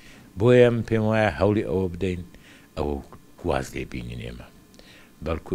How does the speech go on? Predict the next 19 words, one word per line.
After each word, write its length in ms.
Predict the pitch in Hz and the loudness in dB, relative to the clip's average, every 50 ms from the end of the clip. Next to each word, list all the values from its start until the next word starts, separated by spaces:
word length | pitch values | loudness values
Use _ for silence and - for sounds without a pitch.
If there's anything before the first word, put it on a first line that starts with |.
| 71 | -4
ئێمە 260 | 65 69 73 76 80 85 85 82 73 73 | -4 -4 -6 -6 -6 -6 -8 -8 -6 -6
لە 120 | 69 67 64 62 62 60 58 - - - - - - - - - - - - - | -6 -6 -6 -8 -10 -12 -14 -18 -20 -20 -20 -20 -20 -20 -20 -20 -20 -20 -20 -20
ئێستا 240 | - - - - 78 76 - | -18 -14 -8 -6 -6 -6 -4
بودجەیەکی 580 | - 73 73 - 78 82 76 67 - - 71 67 - | -6 -8 -6 -4 -2 -2 -2 -2 -4 -8 -10 -10 -8
سێ 120 | - 71 67 - - | -6 -8 -8 -6 -4
ساڵە 340 | 73 67 64 64 67 69 65 62 64 - - - - - - - - - - | -4 -4 -2 -2 -2 -2 -4 -4 -8 -10 -14 -20 -20 -20 -20 -20 -20 -12 -8
بڕیاری 440 | - 67 67 73 85 110 131 139 127 | -6 -2 0 2 4 4 4 2 2
لەسەر 240 | 117 - - 123 110 95 | 0 0 2 0 0 0
دراوە، 400 | 90 101 107 98 95 98 98 95 95 - | 0 0 2 2 2 0 -2 -4 -6 -6
ئەو 100 | - 73 71 69 | -6 -8 -8 -8
بودجەیە 440 | 71 69 - - 76 76 69 69 62 55 | -10 -12 -8 -6 -4 -4 -2 -4 -4 -6
ئێمە 260 | 62 62 64 64 64 62 - - - - - - - - - - - - | -8 -8 -10 -10 -12 -12 -16 -20 -20 -20 -20 -20 -20 -20 -20 -8 -2 0
داخوازی 560 | 78 69 - - - 71 69 69 67 71 - | 0 0 0 -2 -4 -4 -4 -4 -6 -8 -6
ئەوەمان 340 | - 73 85 110 120 110 101 92 92 | -4 -4 -2 0 0 0 0 0 -2
هەبوو، 260 | 98 101 98 90 76 | -2 0 -2 -2 -2
هەمیشە 320 | 82 98 95 90 - - 95 87 | -4 -4 -6 -6 -6 -6 -6 -6
وتومانە 580 | 78 78 - - 85 82 82 82 80 80 80 80 76 - - - - - - - - - - | -6 -10 -10 -8 -8 -6 -6 -6 -8 -8 -10 -12 -14 -16 -20 -20 -20 -20 -20 -20 -20 -12 -6
وڵاتی 400 | 78 80 82 76 - - 73 67 | -4 -2 -2 -2 -2 -4 -6 -6
ئێمە 180 | 65 65 73 | -6 -6 -8